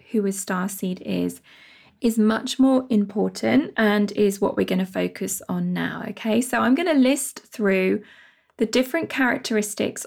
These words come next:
of a starseed. And let's see if some of you resonate with what I'm gonna say. So there's common individual characteristics that many of them have, and we all have our own goals,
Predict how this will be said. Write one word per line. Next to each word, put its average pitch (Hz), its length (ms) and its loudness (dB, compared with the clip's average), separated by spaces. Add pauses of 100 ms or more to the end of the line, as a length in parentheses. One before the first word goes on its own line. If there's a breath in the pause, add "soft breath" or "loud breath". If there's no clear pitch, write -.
of 196 140 -4
a - 20 -4
starseed. 208 800 0 (920)
And 196 400 0
let's - 180 -2
see 233 300 0
if 226 120 0
some 226 300 2
of 226 220 0
you 214 320 2
resonate 190 800 -4
with 196 160 -6
what 185 140 -2
I'm 196 140 -2
gonna - 200 -6
say. - 400 -8 (520)
So - 160 0
there's 285 200 4
common 370 460 0
individual 262 640 2
characteristics 208 880 -2
that - 120 -4
many 202 320 4
of 190 100 -2
them 190 200 0
have, 202 800 -2 (120)
and 202 320 0
we 214 160 2
all 240 160 2
have 240 340 -2
our 202 280 0
own 190 680 0 (320)
goals, 202 640 0